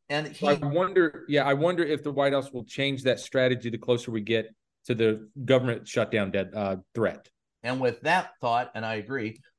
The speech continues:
Speaker 1: well, that, well, <laughs> that'll be the end of it for this week. Michael, I, uh, go ahead,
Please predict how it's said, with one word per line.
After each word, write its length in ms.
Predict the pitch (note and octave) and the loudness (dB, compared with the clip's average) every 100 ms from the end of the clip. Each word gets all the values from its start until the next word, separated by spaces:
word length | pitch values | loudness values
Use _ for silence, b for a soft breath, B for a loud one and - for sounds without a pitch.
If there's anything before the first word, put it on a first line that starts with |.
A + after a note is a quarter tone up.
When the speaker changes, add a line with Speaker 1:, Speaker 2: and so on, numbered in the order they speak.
| _ | _
Speaker 1:
well, 120 | C#3+ | -2
that, 180 | D#3 D3+ | 0 0
well, 180 | D3 A#2 - | 0 -2 -4
<laughs> 60 | |
that'll 280 | F#3 F3 E3 | 0 0 0
be 120 | F3 | -6
the 180 | D#3 D#3+ | -6 -4
end 120 | F#3 | 0
of 100 | E3 | 0
it 160 | D#3+ - | -2 -6
for 60 | |
this 320 | D3+ F3 - C#4 - | -4 -4 -4 -6 -4
week. 280 | F#3 - b b - | -6 -8 b b 0
Michael, 600 | G3 G#3 F3 C#3+ A#2+ A#2+ | 2 2 2 2 2 2
I, 160 | C#3+ | 0
uh, 480 | C3+ - C#3+ C3 C3 C3 | -2 -4 -2 -2 -4 -4
go 100 | E3 | -4
ahead, 360 | E3+ F3+ D#3 | 0 -2 -4